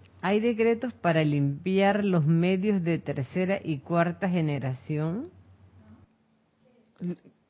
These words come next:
Speaker 2: ¿los medios de tercera y cuarta generación? ¿A
Speaker 1: Sí,
Speaker 2: qué,
Speaker 1: no
Speaker 2: a
Speaker 1: sé
Speaker 2: qué se
Speaker 1: cuáles son.
Speaker 2: refiere? Ah, Marian, por favor, si, si nos puedes aclarar qué se refiere los medios de tercera y cuarta generación.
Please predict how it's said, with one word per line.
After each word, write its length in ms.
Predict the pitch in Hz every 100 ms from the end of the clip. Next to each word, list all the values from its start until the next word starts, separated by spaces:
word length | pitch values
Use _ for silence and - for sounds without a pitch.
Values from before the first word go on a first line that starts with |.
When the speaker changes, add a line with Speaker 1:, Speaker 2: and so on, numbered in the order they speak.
| _ - - - - 170
Speaker 2:
¿los 180 | 175 170
medios 300 | 185 214 240
de 80 |
tercera 400 | 226 165 - 202
y 40 | 214
cuarta 280 | 214 208 208
generación? 800 | 208 156 151 - 214 160 160 170
¿A 60 | 175
Speaker 1:
Sí, 80 | 156
Speaker 2:
qué, 120 | 139
Speaker 1:
no 180 | 139 143
Speaker 2:
a 40 |
Speaker 1:
sé 100 | -
Speaker 2:
qué 60 | 190
se 100 | 214
Speaker 1:
cuáles 40 |
son. 120 | 196 139
Speaker 2:
refiere? 360 | 175 156 170 - - - - - - - - - - - - - - - - - - - - - - - - 330 - - -
Ah, 140 | 190 -
Marian, 440 | 208 214 240 254
por 140 | 285 247
favor, 360 | 220 196 208
si, 280 | 208 240 180
si 260 | - 190 175
nos 140 | 170
puedes 280 | 170 190 202
aclarar 640 | 202 185 165 160 165 180 185
qué 120 | 180
se 120 | 196
refiere 640 | 196 175 - 170 180 185 - - _ _ - - - - - - _ -
los 220 | - 180 165
medios 720 | 175 185 196 202 202 - -
de 180 | 170 165
tercera 400 | 165 156 185 180
y 60 |
cuarta 340 | 175 180 175 185
generación. 880 | 196 156 156 - 170 151 151 156